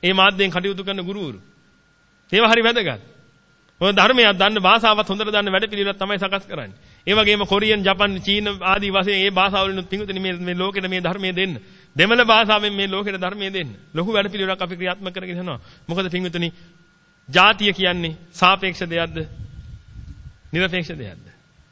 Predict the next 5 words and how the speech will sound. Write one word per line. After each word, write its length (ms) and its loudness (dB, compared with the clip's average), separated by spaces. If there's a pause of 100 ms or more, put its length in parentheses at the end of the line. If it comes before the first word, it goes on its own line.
(420)
නැත්නම් 480 2 (220)
ජාතිය 440 6
කියන්නේ 280 0
යථාර්ථයක්ද 640 2
සම්මුතියක්ද? 640 -4